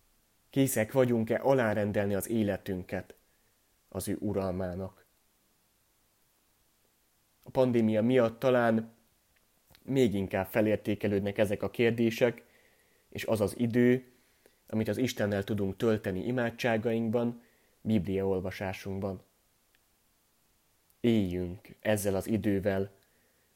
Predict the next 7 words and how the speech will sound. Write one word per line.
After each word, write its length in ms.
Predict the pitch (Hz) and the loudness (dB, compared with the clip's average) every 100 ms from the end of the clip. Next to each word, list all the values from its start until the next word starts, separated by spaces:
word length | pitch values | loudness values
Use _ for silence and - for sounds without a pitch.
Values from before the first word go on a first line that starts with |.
| _ | _
hogy 220 | 104 107 | -4 0
valóban 680 | 135 131 107 92 92 95 95 | 4 6 4 2 -2 -4 -6
felkészültek 1160 | - 123 117 120 117 - 127 120 123 120 - _ _ _ _ | 0 0 2 0 0 0 0 0 -2 -4 -6 _ _ _ _
és 240 | 110 - | -10 -2
érettek 640 | 127 117 98 87 - 90 | 2 4 2 -2 -8 -8
lehessünk 500 | 101 92 92 - 92 | -4 -4 -4 -6 -8
feladatainkhoz. 960 | - 101 95 92 - 92 92 101 92 | -4 -4 -2 -4 -4 -6 -6 -8 -8